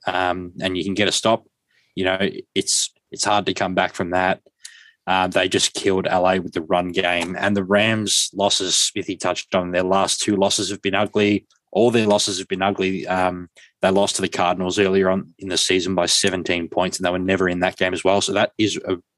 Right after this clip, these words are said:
really big issue. The three games they've lost, they've never really looked like winning. They've never really been in the game. Um, so that's, um, certain,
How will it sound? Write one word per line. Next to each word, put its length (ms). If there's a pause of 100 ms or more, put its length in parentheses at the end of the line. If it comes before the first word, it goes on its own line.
really 320
big 220
issue. 420 (440)
The 60
three 240
games 300
they've 160
lost, 340
they've 140
never 220
really 260
looked 240
like 180
winning. 300
They've 140
never 220
really 340
been 200
in 220
the 80
game. 380 (720)
Um, 220
so 200
that's, 400 (120)
um, 160
certain, 520